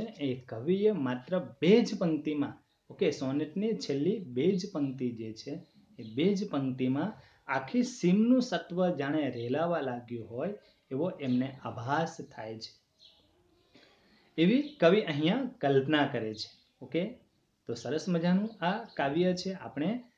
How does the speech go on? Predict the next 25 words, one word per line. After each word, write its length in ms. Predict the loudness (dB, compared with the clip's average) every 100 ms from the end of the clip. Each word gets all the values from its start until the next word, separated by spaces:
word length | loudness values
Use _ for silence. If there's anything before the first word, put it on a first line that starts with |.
| _ -6
આના 260 | -4 -4 -4
આગળના 320 | -2 0 0
પણ 140 | 0 -2
સવાલો 380 | 2 2 4
જોયા 200 | 4 4
બે 180 | 4 2
ચાર 240 | 0 -2 -2
કે 120 | 0
વૈકલ્પિક 480 | 0 0 -2 -4 -2
સવાલ 280 | 0 0
કેવા 220 | 2 0 0
પૂછાતા 480 | -2 -2 -2 0
હોય 180 | 0 0
છે. 220 | -2 -8 -12 _ _ -4
જેમ 220 | -2 0
કે 180 | 0 0
સીમ 360 | -2 -2 -2
અને 320 | -4 -2 -2
ઘર 240 | 0 0 0
કાવ્યના 680 | -2 -2 0 -2 -2 -4 -10 _ _
કવિનું 400 | -2 0 0 0
નામ 260 | 0 0 -2
જણાવો, 360 | -2 -2 -4
તો 120 | -6 -8
ઉમાશંકર 800 | -2 -2 -2 -2 -4 -2 -2